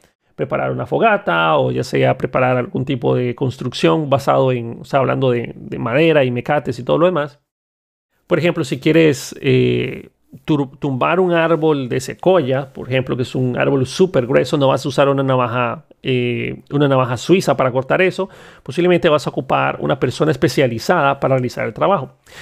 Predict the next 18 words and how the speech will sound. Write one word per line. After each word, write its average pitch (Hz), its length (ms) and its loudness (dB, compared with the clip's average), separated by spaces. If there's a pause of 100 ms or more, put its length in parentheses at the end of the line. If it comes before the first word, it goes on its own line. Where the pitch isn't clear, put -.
(160)
En - 80 -6
este 127 220 -2
caso, 196 320 2
no 135 220 2
dice, 143 300 0
no 139 140 -2
se 156 140 -4
quiere 175 160 4
decir 175 240 4
que - 80 -4
el 131 60 -2
desarrollador 131 560 0
full 143 200 -4
stack 151 240 -2
no 139 180 2
lo 147 100 2
pueda 175 240 2
hacer, 165 360 -2